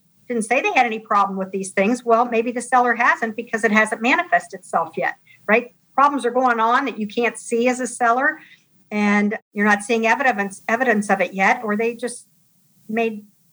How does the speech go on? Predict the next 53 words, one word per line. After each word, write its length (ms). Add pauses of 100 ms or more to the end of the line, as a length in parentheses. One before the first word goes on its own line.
(260)
not 300
be 100
aware 380
of 120
an 120
issue. 340
So 320
it, 200
it's 220
really 380
important. 560
And 80
the 60
biggest 280
risk 260
that 60
a 40
buyer 300
runs 360
is 140
that 100
they're 100
gonna 200
have 260 (320)
very 180
costly 800 (340)
and 100
maybe, 520
you 100
know, 260 (320)
disruptive 760 (160)
repairs 720
and, 400
and 180
work 240
that 140
are 40
gonna 140
have 140
to 80
be 140
done 280
to 80
their 140
house 240
that 160
they 100
didn't 280
expect. 440 (220)
And 180
so, 500
you 100
know, 320